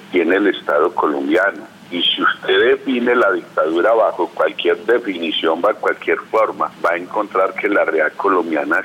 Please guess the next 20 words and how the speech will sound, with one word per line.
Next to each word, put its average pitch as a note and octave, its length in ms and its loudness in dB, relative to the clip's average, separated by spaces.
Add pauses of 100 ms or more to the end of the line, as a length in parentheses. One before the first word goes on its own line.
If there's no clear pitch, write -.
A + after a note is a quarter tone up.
se - 80 -4
ajusta B2+ 580 0
a D#2 40 4
ese D2+ 240 0
modelo D#2 540 0
dictatorial. D#2+ 840 0 (100)
Entonces, A2 500 0 (340)
no G2+ 400 2
es B2 220 2
que G#2+ 180 -2
se F#2 160 0
exageró, D#2+ 800 0 (200)
sino E2+ 380 -2
que F#2+ 380 4
la, G2+ 220 0 (100)
la, D#2 260 0
la F2 180 -2
realidad D#2 480 0
es - 160 -10
tosuda. G#2+ 580 2